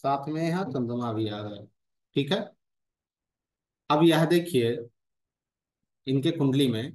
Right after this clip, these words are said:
एक तालिका बनाइए कि कौन सा ग्रह इनके लिए शुभ है और कौन सा ग्रह इनके लिए अशुभ है।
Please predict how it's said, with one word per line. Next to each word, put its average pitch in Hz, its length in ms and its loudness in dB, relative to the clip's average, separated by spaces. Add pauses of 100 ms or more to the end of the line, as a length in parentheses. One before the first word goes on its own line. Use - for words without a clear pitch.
(540)
एक 156 220 -2
तालिका 143 420 4
बनाइए 151 480 0
कि 175 140 -2
कौन 156 300 0
सा 180 180 -2
ग्रह 151 220 -2
इनके 147 340 -2
लिए 147 200 0
शुभ 160 300 -4
है 170 160 0
और 151 200 0
कौन 139 220 -4
सा 151 160 -4
ग्रह 135 220 -2
इनके 127 300 -4
लिए 143 160 0
अशुभ 113 360 -6
है। 101 60 -16